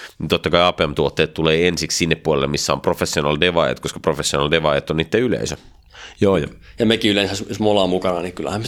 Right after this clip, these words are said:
Speaker 3: työnkulut tyypillisesti tehdään sen Logic Appin puolelle, jos vaan saadaan niinku tunnukset, kun siellä on sitten moni muu asia helpompaa ja sitten ne on niinku keskitetty siellä ja voi ajaa eri,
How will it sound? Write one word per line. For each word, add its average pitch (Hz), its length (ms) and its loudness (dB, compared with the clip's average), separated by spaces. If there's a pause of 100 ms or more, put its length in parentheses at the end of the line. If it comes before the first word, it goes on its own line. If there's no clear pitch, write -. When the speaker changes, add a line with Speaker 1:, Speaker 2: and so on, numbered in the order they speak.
(120)
Speaker 3:
työnkulut 104 520 0 (240)
tyypillisesti 107 580 0 (140)
tehdään 90 220 0
sen 90 140 0
Logic 92 280 -2
Appin 85 240 -2
puolelle, 92 460 0 (180)
jos 85 160 -8
vaan 87 140 0
saadaan 85 320 0
niinku 87 240 -6 (580)
tunnukset, 92 420 0
kun 80 100 -10
siellä 76 240 -4
on 87 60 -4
sitten 110 220 -6 (180)
moni 104 300 2
muu 95 240 2
asia 87 240 0
helpompaa 85 580 -4
ja 87 80 -4
sitten 80 200 -10
ne 92 60 -2
on 87 100 2
niinku 90 220 -4 (320)
keskitetty 80 480 -4
siellä 76 300 -8
ja 87 120 -6
voi 87 200 0
ajaa 82 300 0
eri, 80 100 -10